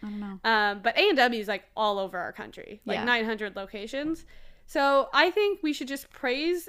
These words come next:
Speaker 2: A and W for what they're doing now and then offer suggestions for what they can keep doing in the future.
Speaker 1: Mm-hmm.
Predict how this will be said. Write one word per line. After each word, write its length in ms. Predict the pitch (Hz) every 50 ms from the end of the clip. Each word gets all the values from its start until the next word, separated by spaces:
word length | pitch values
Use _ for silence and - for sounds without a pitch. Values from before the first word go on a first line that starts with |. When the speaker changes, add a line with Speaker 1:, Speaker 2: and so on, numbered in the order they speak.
| - _ _
Speaker 2:
A 160 | 240 240 254
and 100 | 262 285 277
W 340 | 269 240 226 226 226 226 240
for 160 | - - 220
what 240 | 214 214 202 - -
they're 140 | 294 320 349
doing 400 | 277 247 220 214 208 214 240 233
now 460 | 208 180 170 170 175 196 240 311 320 - - - _ - -
and 160 | - 262 269
then 200 | 285 285 277 269 -
offer 320 | 254 262 254 - 330 330
suggestions 640 | 311 - 320 262 247 240 240 226 - - 262 254 -
for 120 | - 262 240
what 160 | 220 214 214
they 140 | - 220 220
can 220 | - 247 240 233 240 -
keep 360 | - - - 294 277 - -
doing 340 | 226 214 196 190 196 196 190
in 140 | 196 196
the 80 | 185 190
future. 340 | - - - - - - -
Speaker 1:
Mm-hmm. 280 | 240 233 208 208 185